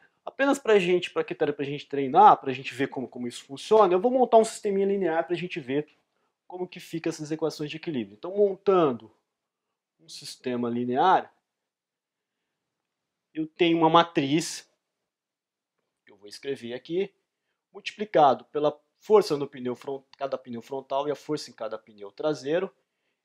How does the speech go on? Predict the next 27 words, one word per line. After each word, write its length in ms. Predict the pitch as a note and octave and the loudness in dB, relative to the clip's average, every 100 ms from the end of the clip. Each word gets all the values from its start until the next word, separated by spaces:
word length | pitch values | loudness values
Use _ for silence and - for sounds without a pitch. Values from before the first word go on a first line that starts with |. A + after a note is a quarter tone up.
| - | -16
igual 540 | - D#3+ D#3+ E3+ _ _ _ _ _ | 6 8 10 6 _ _ _ _ _
a 100 | F#3 | -2
carga 540 | - E3 D3+ D3+ D#3+ - | 4 6 8 6 2 0
aplicada. 680 | D3+ - F3+ D3+ A#2 G2+ - _ _ _ _ | -6 -6 2 6 6 4 -10 _ _ _ _
Da 320 | _ - C#4+ C#4+ | _ 10 12 12
primeira 400 | G#3 F3+ D#3+ C#3+ | 8 4 6 6
equação, 640 | C#3 B2 - A3+ F3 A#2 _ _ _ _ | 6 2 10 12 12 8 _ _ _ _
dessa 200 | C#3+ C#3 | -14 -12
equação 400 | B2+ A#2+ - A2+ | -8 -8 -8 -12
aqui 220 | A2 A2 | -12 -14
asterisco, 760 | G#2 - A#2 F#3+ G3+ - _ _ _ _ _ _ _ _ _ | -14 -14 -6 2 2 2 _ _ _ _ _ _ _ _ _
eu 100 | E3 | -10
tenho 360 | E3 D#3 C3+ A#2 | -4 -2 0 -2
na 100 | C3+ | -6
primeira 420 | - D3 D#3 D#3 | -8 -2 2 2
linha 360 | C3 B2+ C#3 B2+ | 2 0 -2 -2
dessa 200 | A#2 A#2+ | -4 -6
matriz 440 | A#2 - A2+ G#2 | -8 -8 -16 -20
dois, 440 | A2 D3 C#3 A#2 | -4 2 2 0
dois, 460 | - A2+ C3+ F3+ F3+ | -8 -6 -2 -2 -4
então 240 | - A#2 | -12 -16
dois 500 | A2 D3+ E3 C3 - _ _ - | -6 2 4 4 -2 _ _ -2
F 500 | C3+ A2 - - _ _ _ _ | 0 0 -2 -16 _ _ _ _
mais 300 | B2+ A#2+ A2+ | -4 -4 -4
dois 200 | C#3+ - | -6 -6
T 360 | - A#2 G2 _ _ _ _ _ _ | -6 -6 -6 _ _ _ _ _ _
igual 400 | B2+ A2 G2+ - | _ -4 -4 -6